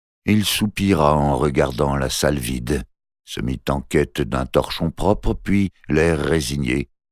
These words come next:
il entreprit d'astiquer un bout de comptoir. Au bout d'un moment, Bast se pencha pour examiner une petite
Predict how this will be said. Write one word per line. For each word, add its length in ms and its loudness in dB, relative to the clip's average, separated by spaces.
il 140 0
entreprit 460 2
d'astiquer 580 0
un 140 2
bout 180 -2
de 80 -8
comptoir. 760 -4
Au 120 2
bout 160 0
d'un 140 8
moment, 380 4
Bast 520 0
se 160 -2
pencha 440 -2
pour 220 -4
examiner 560 -2
une 280 0
petite 440 -4